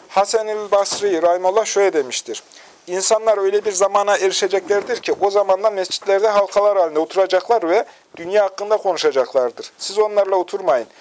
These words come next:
Zira Allah Azze ve Celle onları elinden bırakmıştır." İşte bunların hepsi mescitlerde dünya ve ehli hakkında konuşma hakkındadır. Ahmet El-Vera'da Süfyan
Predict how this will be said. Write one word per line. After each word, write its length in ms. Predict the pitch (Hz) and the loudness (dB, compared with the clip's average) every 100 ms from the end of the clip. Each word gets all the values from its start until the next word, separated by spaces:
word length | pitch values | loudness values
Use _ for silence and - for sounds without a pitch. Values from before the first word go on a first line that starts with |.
| - - | -20 -16
Zira 320 | 196 214 165 | -4 2 2
Allah 240 | 151 170 214 | 2 0 0
Azze 260 | 196 165 | 0 -2
ve 80 | 160 | -2
Celle 260 | 151 143 131 | 0 0 0
onları 520 | 160 180 170 170 208 - | 0 -4 0 0 0 -6
elinden 460 | 165 156 165 185 | -8 -2 -4 0
bırakmıştır." 680 | 160 139 - 131 - 107 - - - - - - | 0 0 -2 -10 -10 -10 -12 -18 -20 -20 -20 -10
İşte 280 | 151 220 208 | -4 -2 -2
bunların 320 | 214 202 190 | 0 0 2
hepsi 320 | 220 - 220 | 0 0 -6
mescitlerde 840 | 202 180 180 190 190 190 185 220 214 - | -4 -4 -4 -10 0 0 2 0 0 -6
dünya 340 | 175 190 202 | -6 2 2
ve 60 | 160 | 2
ehli 280 | 151 170 196 | 0 0 2
hakkında 380 | 180 - 156 | 0 -4 -2
konuşma 440 | 139 180 165 - 160 | -2 -2 -4 -2 -2
hakkındadır. 580 | 139 131 123 113 107 - _ - - - - - | -2 -4 0 0 -2 -14 _ -20 -20 -20 -18 0
Ahmet 440 | 170 190 226 226 | 0 2 -2 0
El-Vera'da 720 | 190 202 208 208 185 208 240 - - | -2 2 2 4 2 2 0 -4 -16
Süfyan 600 | - - 202 180 190 233 | -10 -8 -8 0 0 0